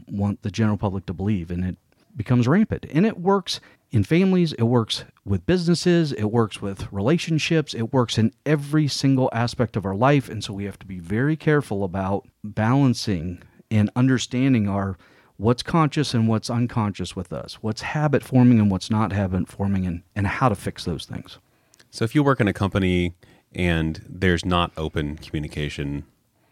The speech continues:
Speaker 2: what are some good ways to, like, start building that communication?
Speaker 1: It goes back to intent, okay? And I, I talk about this a lot. I talk about intent and I talk about emotion because they are very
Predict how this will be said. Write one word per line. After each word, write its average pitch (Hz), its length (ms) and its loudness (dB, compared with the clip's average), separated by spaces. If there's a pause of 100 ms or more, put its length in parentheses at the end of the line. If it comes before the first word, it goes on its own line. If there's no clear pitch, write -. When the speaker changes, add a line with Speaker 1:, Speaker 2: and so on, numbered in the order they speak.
(200)
Speaker 2:
what 95 140 4
are - 40 4
some 92 140 0
good 80 100 0
ways 82 200 2
to, - 80 -2
like, 76 180 -2
start - 520 -2 (200)
building 78 320 0
that 67 140 -6
communication? - 560 -8 (560)
Speaker 1:
It 107 160 -4
goes 117 180 2
back 156 340 0 (120)
to 160 180 0
intent, 139 560 -2 (240)
okay? 104 380 2
And 110 100 4
I, 101 200 0 (120)
I 92 120 -12
talk 139 380 -6
about 123 220 0
this 123 180 -4
a 120 60 -2
lot. 113 320 0
I 98 60 -8
talk 117 180 -2
about 104 180 -4
intent 127 300 0
and 135 80 0
I 127 60 2
talk 127 180 0
about 117 220 2
emotion 104 480 2
because 98 320 -2
they 107 180 2
are 104 400 2 (400)
very 117 720 2